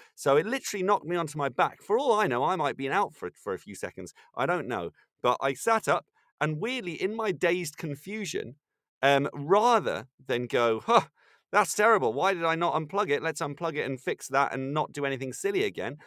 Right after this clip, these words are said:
I sat up and thought, "Oh, let's try again." And <laughs> then so I got this, the scissors had a chunk out of them. They had literally, there was, like, a, a bit midway down the scissor and there was a, a, a, like, an arch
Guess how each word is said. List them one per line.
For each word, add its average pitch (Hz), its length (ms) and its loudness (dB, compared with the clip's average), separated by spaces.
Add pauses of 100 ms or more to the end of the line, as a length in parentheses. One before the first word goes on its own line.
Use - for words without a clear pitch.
(200)
I 151 80 0
sat 196 260 2
up 175 160 0
and 185 120 -6
thought, 160 300 2 (440)
"Oh, 208 260 -4 (720)
let's - 80 -18
try 123 280 2
again." 156 340 -2 (320)
And 147 160 -2
<laughs> - 160 -8
then 220 140 0 (1160)
so 151 340 4 (120)
I 147 120 0
got - 280 -2
this, - 200 -8 (400)
the 254 100 2
scissors 294 340 -2
had 226 140 2
a 190 80 4
chunk 220 400 -2
out 131 180 2
of 90 100 -6
them. 87 180 -8 (180)
They 151 100 6
had 185 160 4
literally, 196 400 2
there 131 180 2
was, 135 140 0
like, 135 320 0
a, 131 220 2
a 123 80 2
bit 143 300 0
midway 175 500 0
down 143 360 -2
the 123 80 -2
scissor 113 440 -6 (340)
and 120 180 0
there 135 120 2
was 123 140 2
a, 117 260 0 (200)
a, 110 140 -2 (220)
a, 117 120 -2
like, 120 200 0
an 123 80 0
arch - 480 -2